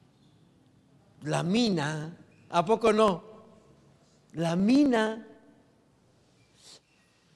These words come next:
Dios estructuró esto de esta manera.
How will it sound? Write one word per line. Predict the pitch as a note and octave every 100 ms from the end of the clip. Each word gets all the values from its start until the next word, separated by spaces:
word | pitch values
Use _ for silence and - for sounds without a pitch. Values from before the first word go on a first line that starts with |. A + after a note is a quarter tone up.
| - C#3 -
Dios | E3 A3+ B3 - - - - _ _ _ _ _ _ _ _ _ _ _ _ _ _ _
estructuró | F3 F#3+ - G3 F3+ - G#3+ A3 B3
esto | A#3 - F#3
de | F3
esta | F3
manera. | D#3+ C#3+ B2+ G#2+